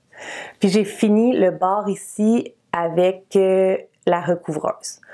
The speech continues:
Sinon, on pourrait le faire très bien au point zigzag. Je suis pas sûre que j'utiliserais une aiguille double parce qu'il faut quand même que ça reste, euh, assez élastique à cet endroit-là parce que c'est des boxers qui sont un petit peu plus longs. Euh,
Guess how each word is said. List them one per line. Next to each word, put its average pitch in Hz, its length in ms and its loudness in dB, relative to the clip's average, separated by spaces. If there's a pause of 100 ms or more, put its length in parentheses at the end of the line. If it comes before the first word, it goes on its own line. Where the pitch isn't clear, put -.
(220)
Sinon, 185 300 2
on 175 40 -4
pourrait 170 280 0
le 156 60 0
faire 170 340 -4
très 175 200 -2
bien 180 220 0
au 180 60 -2
point 185 220 -2
zigzag. 170 420 -2
Je - 60 -10
suis - 60 -12
pas 214 100 2
sûre 330 220 0
que 269 120 2
j'utiliserais 185 640 2
une 220 120 2
aiguille 175 280 -2
double 185 600 2 (540)
parce 185 160 0
qu'il 202 120 2
faut 202 140 0
quand 196 160 0
même 294 200 0
que 262 100 0
ça 175 200 -2
reste, 220 460 -2
euh, 165 640 4
assez 165 320 -4
élastique 190 720 0
à 196 80 0
cet 160 240 -4
endroit-là 165 460 0
parce 226 260 -4
que 311 140 -4
c'est 247 180 -2
des 185 160 0
boxers 175 480 -2
qui - 100 -16
sont - 380 -2
un 311 220 -2 (140)
petit - 220 -2
peu 403 280 0
plus 202 280 0
longs. 262 380 2 (880)
Euh, 185 420 0